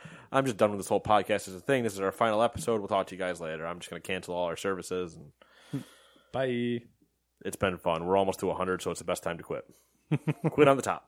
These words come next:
Speaker 1: Quit while you're on top, not at the bottom, which is where we actually are.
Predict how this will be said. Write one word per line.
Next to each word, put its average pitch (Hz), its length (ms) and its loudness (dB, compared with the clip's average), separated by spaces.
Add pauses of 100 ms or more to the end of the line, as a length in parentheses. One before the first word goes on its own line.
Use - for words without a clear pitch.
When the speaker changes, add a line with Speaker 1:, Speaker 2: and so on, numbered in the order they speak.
Speaker 1:
Quit 180 140 8
while 190 80 10
you're 170 100 10
on 156 120 6
top, - 240 -2
not 110 140 2
at 110 40 -6
the - 60 -12
bottom, 80 240 -4 (760)
which - 200 -8
is 87 80 -12
where 95 120 -2
we 98 120 -4
actually 78 240 -10
are. 76 120 -8